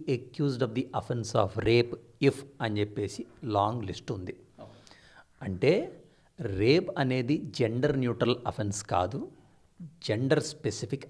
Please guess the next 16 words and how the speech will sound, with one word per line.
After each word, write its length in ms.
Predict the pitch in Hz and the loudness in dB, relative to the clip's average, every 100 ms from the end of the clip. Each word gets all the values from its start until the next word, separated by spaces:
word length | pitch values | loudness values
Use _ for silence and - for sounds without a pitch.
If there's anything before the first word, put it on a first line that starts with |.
| - | -6
అఫెన్స్. 400 | - 98 82 - - _ _ _ _ - _ - _ _ _ - | -4 -4 -4 -6 -10 _ _ _ _ -20 _ -20 _ _ _ 4
కేవలం 640 | 123 139 165 165 170 180 - | 8 10 10 8 4 2 -4
ఒక 180 | 135 - | -2 0
పురుషుడు 600 | 117 - 131 143 - 165 | 0 0 0 2 -2 -2
మహిళపై 680 | 190 113 107 139 143 143 131 127 | -2 0 0 0 0 0 -2 0
చేసే 480 | 117 110 123 135 - - | -2 0 -2 -2 -6 -12
అత్యాచారాన్నే 1080 | 117 - - 113 110 101 98 95 95 117 127 - - - _ _ 147 | -12 -6 2 2 4 2 2 0 0 -2 -2 -8 -20 -20 _ _ -8
రేప్గా 560 | 107 107 120 120 120 | 0 2 2 2 -2
పరిగణిస్తారు. 720 | - 104 98 98 92 - 92 - _ _ _ - - - - - | 0 0 0 0 -2 -4 -6 -8 _ _ _ -20 -20 -20 -14 2
So 60 | 147 147 - | 4 4 -2
ఒక 160 | 135 131 | -2 0
మహిళ 580 | 107 98 101 90 208 208 | 0 0 0 2 2 2
మీద 320 | 165 123 123 | 2 2 2
రేప్ 480 | 147 104 123 139 - | 0 2 4 4 2
కేసే 340 | 127 120 127 | 0 2 0
పెట్టేటువంటి 920 | 107 - 110 - 110 104 104 107 98 | -4 -4 -6 0 2 2 2 -2 -2